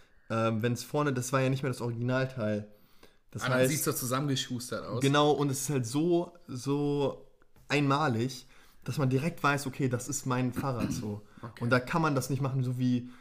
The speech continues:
Speaker 1: keine Ahnung, man klaut ein Fahrrad, stellt's wieder rein und das könnte jedes Fahrrad sein, weil's es öfters gibt, so.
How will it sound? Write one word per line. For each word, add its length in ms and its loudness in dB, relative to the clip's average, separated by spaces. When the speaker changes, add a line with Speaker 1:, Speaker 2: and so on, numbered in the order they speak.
Speaker 1:
keine 180 2
Ahnung, 100 4
man 80 0
klaut 220 4
ein 40 -2
Fahrrad, 280 -2
stellt's 280 0
wieder 220 0
rein 300 2
und 180 -2
das 140 -6
könnte 260 -2
jedes 340 2
Fahrrad 320 -2
sein, 260 -2
weil's 180 -4
es 80 -10
öfters 320 -6
gibt, 200 -4
so. 160 -8